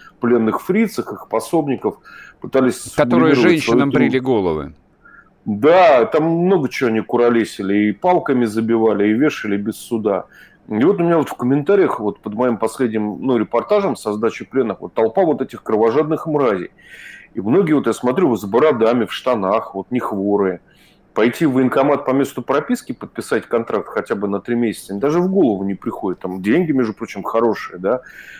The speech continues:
Speaker 1: И тогда можно вот сколько угодно демонстрировать вот на этой гражданской, я подчеркну, гражданской войне, там, свой гуманизм или праведную жестокость. Вот если бошку не оторвет, там, в первый же день.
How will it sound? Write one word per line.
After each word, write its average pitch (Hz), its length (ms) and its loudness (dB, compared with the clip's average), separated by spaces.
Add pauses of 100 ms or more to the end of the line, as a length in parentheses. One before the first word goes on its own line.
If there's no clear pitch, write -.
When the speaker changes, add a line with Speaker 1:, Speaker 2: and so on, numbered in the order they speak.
(200)
Speaker 1:
И 113 320 2
тогда 120 260 2
можно 147 300 2
вот 127 140 0
сколько - 240 -2
угодно 165 360 2
демонстрировать 104 800 -2
вот 95 100 -10
на 104 60 -2
этой 104 240 -2
гражданской, 117 640 0
я - 80 -6
подчеркну, 95 460 -12
гражданской 107 680 -2
войне, 143 380 0 (360)
там, - 120 -4
свой 120 260 0
гуманизм 120 600 0
или 101 120 0
праведную 117 480 0
жестокость. 117 600 -4 (380)
Вот - 140 -6
если 139 240 0
бошку 131 400 0
не 95 100 -2
оторвет, 98 480 0
там, - 100 -14
в - 80 -20
первый 98 320 -2
же 101 140 -2
день. 95 240 -4